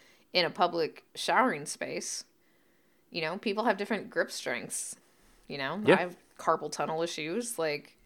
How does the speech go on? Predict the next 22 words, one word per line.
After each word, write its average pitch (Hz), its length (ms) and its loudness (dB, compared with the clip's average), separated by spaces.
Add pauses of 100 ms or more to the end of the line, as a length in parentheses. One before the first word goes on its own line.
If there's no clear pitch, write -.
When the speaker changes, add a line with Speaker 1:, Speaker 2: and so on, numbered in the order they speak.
(120)
Speaker 1:
all 170 140 2
that 226 180 0
comes 180 180 -4
into 165 160 -4
play 147 300 -2
when 185 100 -6
trying 147 300 -4
to 156 140 -6 (120)
turn 156 240 -6
something 170 300 -6
on. 190 300 -10 (1600)
Speaker 2:
Yeah, 196 180 8 (100)
well, 147 120 10
and 127 160 10
what's 131 160 10
Speaker 1:
Yeah. - 20 4
Speaker 2:
the 143 60 8
accessibility? 131 760 4 (460)
Uh, 90 420 -4 (260)
you 123 80 0
know, 104 100 4
where, 101 420 4